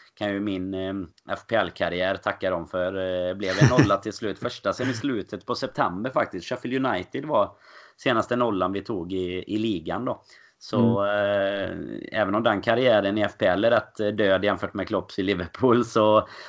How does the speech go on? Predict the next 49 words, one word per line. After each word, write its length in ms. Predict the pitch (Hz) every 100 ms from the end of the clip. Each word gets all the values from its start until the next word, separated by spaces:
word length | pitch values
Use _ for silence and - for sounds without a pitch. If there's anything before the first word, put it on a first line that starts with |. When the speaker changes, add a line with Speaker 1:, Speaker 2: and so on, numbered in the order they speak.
| -
Speaker 1:
så 100 | 123
var 60 |
det 60 | 139
skönt 400 | - 156 123 110
att 100 | 127
få 80 | 139
in 140 | 117
en 80 | 127
nolla 260 | 143 131 107
på 120 | 107
kontot. 640 | 131 107 90 95 90 -
Och 380 | 107 104 101 101
det 60 | 107
är 40 |
ju 80 | 107
bra 320 | 113 120 92
för 100 | 90
självförtroendet 640 | 90 104 92 - 92 90 98
också. 380 | 85 - 104
Alisson 520 | 101 101 95 92 104 95
tillbaka 440 | 107 107 92 104
efter 180 | - 101
en 80 | 113
avstängning, 720 | 107 - - 95 95 98 95
får 100 | 107
hålla 240 | 101 104
nollan, 480 | 107 107 92 92 98
även 220 | 98 90
om 160 | 92 95
han, 300 | 101 101 95 - - - -
som 180 | 135
du 120 | 127 117
nämnde 280 | 135 123
med 120 | 120 117
statistiken, 600 | 117 113 - 110 - 120
han 200 | 107 110
hade 120 | 110
inte 140 | 101
särskilt 320 | 95 117 104
mycket 440 | 120 117 - 113 95
att 200 | 104 -
göra, 440 | 120 131 95 90 90
men 320 | 101 104 107
ändå 400 | 98 117 135 95
viktigt 520 | 113 131 - 90 -
att, 340 | 95 92 - 104
eh, 340 | 101 95 98
backlinjen 560 | 104 - 95 90 90 95
och, 320 | 90 90